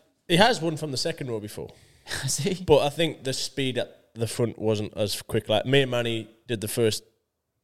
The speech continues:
Speaker 1: hour of the race this year, like, really fast.
Speaker 2: Yeah.
Speaker 1: Um,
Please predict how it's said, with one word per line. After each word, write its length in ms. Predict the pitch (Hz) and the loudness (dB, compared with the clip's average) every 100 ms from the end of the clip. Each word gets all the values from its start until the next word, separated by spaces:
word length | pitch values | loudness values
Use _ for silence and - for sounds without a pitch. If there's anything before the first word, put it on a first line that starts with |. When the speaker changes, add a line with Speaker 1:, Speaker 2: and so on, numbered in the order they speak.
| _ - | _ 2
Speaker 1:
hour 240 | 110 98 | 6 6
of 120 | 95 | 2
the 100 | 98 98 | 0 0
race 220 | 98 - | 0 0
this 240 | 95 - | -2 -2
year, 200 | 87 87 | -2 -2
like, 220 | 90 85 - _ _ _ 95 | -4 -6 -10 _ _ _ _
really 220 | 95 87 | -8 -6
fast. 360 | 82 78 - - | -8 -8 -8 -6
Speaker 2:
Yeah. 240 | 104 80 113 - _ _ _ _ | -4 -4 -6 -14 _ _ _ _
Speaker 1:
Um, 480 | 101 95 92 85 87 | -2 0 0 -2 -8